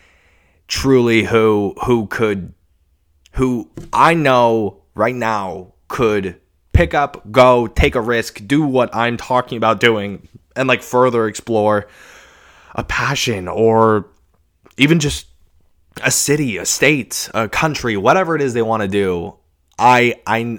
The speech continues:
I know very few people who actually have, like, the sack to do that. And it's not, like, I'm not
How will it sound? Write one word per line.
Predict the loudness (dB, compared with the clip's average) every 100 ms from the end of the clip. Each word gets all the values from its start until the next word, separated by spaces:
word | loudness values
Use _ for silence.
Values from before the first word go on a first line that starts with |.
| 0
I | 2 2
know | 0 0 2 0
very | 0 0 2 0
few | -4 -8
people | -6 -8 -6 -6
who | -6 -6 0
actually | 0 0 -4 -2
have, | -2
like, | -2 -8
the | -8
sack | -4 0 0 0 -6 -16
to | -10 -8
do | -8 -8 -10
that. | -10 -12 -12 -18 -20 _ _ _ _ -14 -6
And | -4
it's | -2
not, | 2 0 0
like, | -2 -4
I'm | -2 0
not | 0 -2